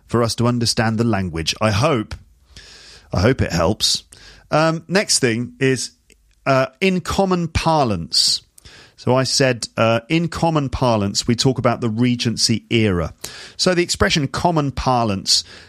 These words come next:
this just means the things that people usually say. So parlance means the things that people say, and obviously in common parlance means the things that people usually say. Um, then turning to the subject of rain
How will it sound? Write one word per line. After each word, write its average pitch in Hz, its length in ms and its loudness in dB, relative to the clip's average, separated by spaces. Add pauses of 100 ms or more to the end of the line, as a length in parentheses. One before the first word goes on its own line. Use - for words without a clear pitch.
this 175 160 0
just - 200 -2
means 131 280 0 (260)
the 151 100 2
things 165 380 -2
that 160 180 -2
people 139 380 0
usually 117 440 2
say. 80 440 0 (380)
So - 180 0
parlance 151 720 0
means 113 460 0 (300)
the 120 60 2
things 131 300 0
that 127 140 0
people 107 260 0
say, 101 400 2 (240)
and 104 100 2
obviously 104 320 0
in 107 220 -2
common 156 480 -2
parlance 98 520 -2 (280)
means 92 200 0
the 98 60 4
things 90 340 0
that - 180 -2
people 92 240 0
usually 101 500 2
say. 80 320 0 (640)
Um, 175 400 0 (260)
then 190 200 0
turning 202 320 0
to 175 140 0
the 147 280 2
subject 139 440 0
of 110 180 -2
rain 143 420 0